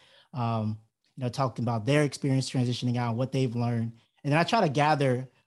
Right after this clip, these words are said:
um, uh, lessons from other people, and then, uh, coalesce that into a, uh, a video to,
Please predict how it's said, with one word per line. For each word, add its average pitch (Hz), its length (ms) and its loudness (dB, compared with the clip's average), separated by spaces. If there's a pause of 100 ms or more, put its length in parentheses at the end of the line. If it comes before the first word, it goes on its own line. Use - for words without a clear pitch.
(100)
um, 113 440 -2 (140)
uh, 107 640 -14
lessons 147 460 2
from 131 200 0
other 139 220 -2
people, 185 480 -4 (240)
and 143 120 2
then, 139 200 4
uh, 127 200 -2 (380)
coalesce 143 340 2
that 135 200 0
into 135 360 -2
a, 120 280 -2
uh, 127 320 -8 (680)
a 131 120 -2
video 123 520 2
to, 113 280 -6